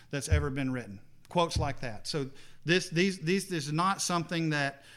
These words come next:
was, um, kinda out in left field. This is what our forefathers believed. Well, in paragraph two, it says this, "Faith, thus receiving and resting on Christ and his righteousness,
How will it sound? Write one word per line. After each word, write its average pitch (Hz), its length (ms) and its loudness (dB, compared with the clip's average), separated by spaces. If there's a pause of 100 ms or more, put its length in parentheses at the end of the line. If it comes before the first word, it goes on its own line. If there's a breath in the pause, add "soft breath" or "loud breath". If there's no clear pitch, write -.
(180 loud breath)
was, 143 440 -2
um, 127 440 -4
kinda 170 240 4
out 160 220 2
in 147 160 2
left 143 240 -2
field. 120 280 0
This 160 240 0
is 147 120 -2
what 156 280 0
our 156 240 2
forefathers 135 800 0 (320 loud breath)
believed. 135 340 2
Well, 135 120 0
in 135 40 0
paragraph 185 480 4
two, 175 220 4
it 156 80 2
says 151 320 2
this, 131 240 -2
"Faith, 208 500 2 (380 loud breath)
thus 180 340 4
receiving 202 580 2
and 156 140 4
resting 180 400 2
on 170 160 2
Christ 180 460 -2
and 139 120 0
his 196 300 0
righteousness, 156 800 0